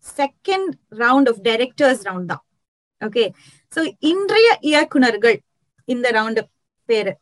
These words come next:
Okay, it's all about the latest promising directors. Um, so இப்ப வந்து நம்ம, if you take names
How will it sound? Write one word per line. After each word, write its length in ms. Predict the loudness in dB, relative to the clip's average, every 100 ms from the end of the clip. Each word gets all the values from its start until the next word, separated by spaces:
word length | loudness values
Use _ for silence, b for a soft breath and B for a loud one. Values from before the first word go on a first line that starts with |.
| _ -2
Okay, 100 | -2
it's 120 | 2
all 220 | 0 0
about 220 | -2 -2
the 80 | -2
latest 600 | 0 0 2 -2 -2 -6
promising 520 | -2 -2 -2 -6 -8
directors. 540 | -4 -4 -4 -6 -8 -8 -12 _ _ _ _ _ _ _
Um, 560 | 0 2 2 2 0 -2 -18 _ _ _ _ _ _ _ _ _ _ _ _ _
so 180 | -10 -6
இப்ப 240 | -6 -2
வந்து 300 | 0 0 0
நம்ம, 320 | 2 2 0 -2
if 160 | -4
you 120 | -2 -2
take 200 | -4 0
names 360 | 0 2 2